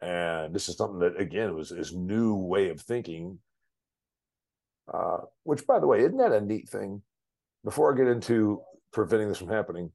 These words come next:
isn't it amazing just in your farming career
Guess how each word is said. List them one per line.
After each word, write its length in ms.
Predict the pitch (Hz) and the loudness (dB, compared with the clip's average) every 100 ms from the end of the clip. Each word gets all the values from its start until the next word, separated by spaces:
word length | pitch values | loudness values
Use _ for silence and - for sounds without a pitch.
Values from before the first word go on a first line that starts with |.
| _ _ _ _ _ 143 | _ _ _ _ _ -4
isn't 160 | 160 | -2
it 100 | 277 | 0
amazing 460 | 131 113 127 127 113 | 0 2 2 2 -2
just 220 | 110 - | -2 -4
in 60 | 101 | -4
your 120 | 110 | -2
farming 400 | 104 107 113 113 | 0 -2 -2 -4
career 480 | 113 110 110 110 | -2 0 0 -2